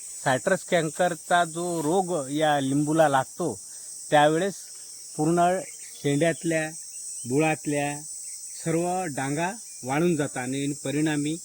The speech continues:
शेतकऱ्याला बाग तोडून फेकावा लागतो. म्हणून याचे लक्षणं असे असतात की हा जो आजार असते, हा रोपवाटिकेतूनच असते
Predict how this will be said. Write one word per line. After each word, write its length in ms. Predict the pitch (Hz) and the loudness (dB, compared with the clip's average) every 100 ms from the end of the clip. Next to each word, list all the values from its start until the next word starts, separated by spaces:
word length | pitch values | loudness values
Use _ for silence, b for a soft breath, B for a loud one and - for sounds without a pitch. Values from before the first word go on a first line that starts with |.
| B B B - | B B B -8
शेतकऱ्याला 540 | 143 135 - 139 135 143 | -6 -6 -4 -2 -2 -4
बाग 220 | 123 127 | -2 -4
तोडून 420 | - 135 127 151 | -4 -8 -6 -6
फेकावा 480 | 165 - 117 113 104 | -8 -10 -6 -4 -6
लागतो. 420 | 95 - - 104 - - - - - | -8 -12 -12 -12 -12 -14 -14 -14 -4
म्हणून 440 | 135 165 190 190 | 0 2 0 0
याचे 640 | 156 143 - 196 202 202 - - - - - | 0 0 0 0 0 -2 -8 -12 -14 -14 -10
लक्षणं 540 | 127 143 - 226 226 131 - - - - - - - - - - - | -2 -2 2 4 4 4 -4 -14 -14 -14 -14 -14 -12 -12 -12 -8 -4
असे 220 | 151 165 | -2 -2
असतात 280 | - 165 151 | -2 -2 -2
की 140 | 180 165 | -2 -2
हा 200 | 139 156 | 0 0
जो 140 | 165 | 2
आजार 300 | 147 135 156 | 2 4 4
असते, 340 | 151 - 156 107 - B B B - | 4 2 -4 -4 -10 B B B 0
हा 280 | 143 165 | 6 6
रोपवाटिकेतूनच 1120 | 160 160 - 175 160 196 170 196 185 190 175 | 8 4 4 6 6 6 0 -2 0 -2 0
असते 400 | 160 - 135 107 | -2 -4 -8 -8